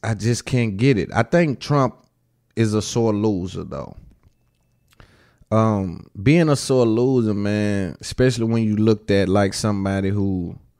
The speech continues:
is the big dog, I think it comes off really, really, really, really detrimental, uh, to the, to the mystique. You know, uh, you know, he, um,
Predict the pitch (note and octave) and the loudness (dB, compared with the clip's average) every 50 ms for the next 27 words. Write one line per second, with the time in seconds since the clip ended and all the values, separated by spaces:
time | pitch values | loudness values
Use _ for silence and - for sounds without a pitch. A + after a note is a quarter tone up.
0 | _ _ _ _ _ _ _ _ - F#2+ A2 G2 - F#2 F2+ F2 G#2 A2+ A2 G#2 | _ _ _ _ _ _ _ _ -2 0 0 0 0 -4 0 4 4 4 4 2
1 | F#2+ F2+ F2 F2 F2 F2+ F2+ E2 - - - A2+ A2 - A#2+ A#2 G#2+ G2+ F2+ - | 0 -2 -2 -2 -2 -2 -4 -4 -4 -2 -2 -2 0 0 -2 -2 -2 -4 -8 -6
2 | - - A#2 A2 G#2 F#2+ G#2 G#2 G2+ G2+ F#2+ F#2 F#2 F#2+ G2+ G#2+ A2 G#2+ G2+ F#2+ | -4 -2 -2 -2 0 0 2 2 2 2 0 -2 -4 -4 0 0 2 2 0 0
3 | F2+ G2 G2 G2+ G2+ F#2+ F2+ F2+ G2 G2+ G2 G#2 G#2 G2+ F#2 E2+ F#2 F#2+ G2 G2+ | -2 -2 -2 0 0 0 -2 -4 -4 -4 -2 -2 0 0 -2 -4 -4 -4 -2 0
4 | A2+ A#2 A2+ G#2+ F#2 E2+ F2 E2 - - - - - _ _ _ _ _ - - | 2 2 2 2 0 -2 -4 -8 -12 -16 -20 -20 -20 _ _ _ _ _ -20 -4
5 | - A2+ A2 G#2 - - G#2+ G2+ G2+ G#2 G#2+ G#2+ G2+ F#2 E2 D#2+ D2+ B1+ A1+ - | 2 2 2 2 2 0 -2 -2 0 0 0 -2 -2 -4 -6 -8 -10 -14 -18 -20
6 | - _ - G2 F#2+ F#2 F2+ F2 F#2 - - G#2+ G2+ F2+ - D2+ D2+ - - - | -20 _ -12 -8 -8 -8 -8 -10 -10 -6 -4 -4 -4 -4 -4 -8 -10 -10 -8 -4
7 | - G2+ F#2 F#2 F2+ F2 E2 - - - - G#2+ G2+ D#2+ - - - - - _ | -4 -4 -2 -4 -6 -6 -8 -8 -10 -8 -6 -6 -6 -6 -8 -12 -18 -20 -20 _
8 | _ _ _ _ _ _ _ _ _ _ - F#2+ G2+ G2+ G2+ G2 G2 G2 F#2 - | _ _ _ _ _ _ _ _ _ _ -8 -6 -4 -2 -2 -2 -2 -4 -6 -8
9 | _ _ _ _ _ _ _ _ _ - G#2 G2 G2 F#2 E2 D#2 D#2+ D#2 F2 D#2+ | _ _ _ _ _ _ _ _ _ -6 -4 -2 -2 -4 -6 -6 -8 -10 -12 -14
10 | - _ - G2+ A2 A#2+ A#2+ A#2 A2+ G#2+ G#2+ G2+ D#2+ B1+ - A#2 C3 D#3 E3 D3+ | -14 _ -10 -6 -4 -2 -2 0 0 -2 -2 -2 -4 -6 -4 -2 0 2 2 4
11 | C#3 B2 A#2 A2+ G#2+ G2+ G2 F2+ E2+ F#2 - | 4 4 4 2 0 0 -2 -6 -8 -10 -14